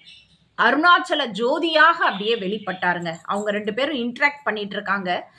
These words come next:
அப்போ ஒரு ஜோதியாக வெளிப்பட்டார். யாரு? நம்மளுடைய சிவன் தாங்க. இது கடவுளின் எல்லையற்ற மற்றும் உருவமற்ற தன்மையை நம்மளுக்கெல்லாம்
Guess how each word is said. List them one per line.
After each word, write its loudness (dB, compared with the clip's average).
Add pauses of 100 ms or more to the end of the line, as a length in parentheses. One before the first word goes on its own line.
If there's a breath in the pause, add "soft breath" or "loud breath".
(200 loud breath)
அப்போ 2
ஒரு 2
ஜோதியாக 2
வெளிப்பட்டார். -4 (100)
யாரு? -4 (300)
நம்மளுடைய -10
சிவன் -8
தாங்க. -10 (440)
இது -2
கடவுளின் 0
எல்லையற்ற 0
மற்றும் -6 (240 soft breath)
உருவமற்ற 2
தன்மையை -2
நம்மளுக்கெல்லாம் -6